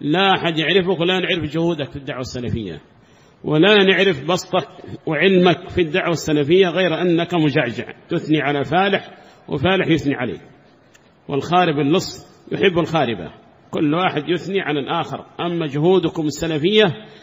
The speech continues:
ما نعرف إلا الضرر يأتينا من جهتكم. قال الشيخ رحمه الله، الشيخ محمد رحمه الله: "فإنك إذا عرفت أن الإنسان يكفر بكلمة"، عبد الوهاب،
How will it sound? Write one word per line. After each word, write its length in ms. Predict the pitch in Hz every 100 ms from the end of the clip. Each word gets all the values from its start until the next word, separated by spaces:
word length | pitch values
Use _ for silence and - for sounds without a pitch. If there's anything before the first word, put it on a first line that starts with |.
| -
ما 260 | 139 180 196
نعرف 320 | 190 180 156
إلا 140 | 175
الضرر 340 | 160 160 190 156
يأتينا 360 | 147 131 143
من 60 | 135
جهتكم. 520 | 123 139 - 117 87 - _ -
قال 280 | 160 202 233
الشيخ 400 | 202 220 240 208
رحمه 380 | 208 220 220 196
الله، 480 | 190 208 175 104 - - - - _
الشيخ 280 | - 185 208
محمد 460 | 208 - 254 233 208
رحمه 400 | 196 202 208 185
الله: 220 | 202 196
"فإنك 460 | 165 226 240 214 208
إذا 160 | 196
عرفت 320 | 175 214 -
أن 120 | 208 190
الإنسان 520 | 180 165 196 214 180
يكفر 400 | 202 - 196 175
بكلمة"، 440 | 165 208 190 139
عبد 140 | 123 117
الوهاب، 260 | 113 87